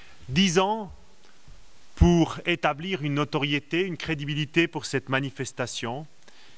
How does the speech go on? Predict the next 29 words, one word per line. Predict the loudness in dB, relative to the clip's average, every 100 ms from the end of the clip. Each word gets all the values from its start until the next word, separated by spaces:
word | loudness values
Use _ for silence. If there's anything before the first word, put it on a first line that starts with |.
| -16 -10
qui | 2 4
est | 4 2 -4
aujourd'hui | 0 2 2 -2 -2 -4 -4 -8 -16 -14 4
la | 4
première | 4 4 4 4
manifestation | 2 -2 -2 -2 0 -2 -2 -6
du | -6
genre | -2 0 0 -2 -8 -12 -4
en | -2
Suisse, | 2 2 2 0 -2 -8 -14 -14 0
qui | 8
a | 8
été | 8 4
la | 2
première | -2 -6 -4 -4 -4 -4
et |
qui | 0
a | 0
été | 0 -4
souvent | -2 2 2
imitée, | 2 0 -2 -2 0
mais | -4 -8 -20 -16
on | -8
doit | -2 0
le | 0
dire, | -4 -2 -4 -6 -18 -16 -4
jamais | 4 4 4 -2
véritablement | -2 0 -2 0 -2 -2 -2
égalée. | 0 -2 -2